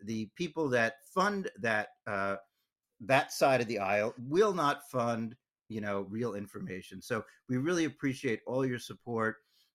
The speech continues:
Um, you can check out our partners page. You can, uh, you know,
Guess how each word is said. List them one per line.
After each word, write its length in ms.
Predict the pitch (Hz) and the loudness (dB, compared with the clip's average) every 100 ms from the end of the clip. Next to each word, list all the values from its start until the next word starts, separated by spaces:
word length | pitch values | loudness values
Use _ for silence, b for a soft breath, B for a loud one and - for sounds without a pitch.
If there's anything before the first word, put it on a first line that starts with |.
| - | -4
Um, 340 | 110 110 107 | 0 0 0
you 80 | 107 | -4
can 140 | 117 | -6
check 180 | 101 120 | -4 -2
out 80 | 104 | -2
our 80 | 98 | -4
partners 400 | - 127 123 120 - | 0 0 0 -6 -2
page. 380 | 120 117 101 | 0 0 -4
You 100 | 107 | -8
can, 380 | 98 120 101 98 _ _ _ 98 | -6 -4 -4 -6 _ _ _ -6
uh, 140 | 98 107 | -4 -4
you 100 | 107 | -4
know, 180 | 101 | -4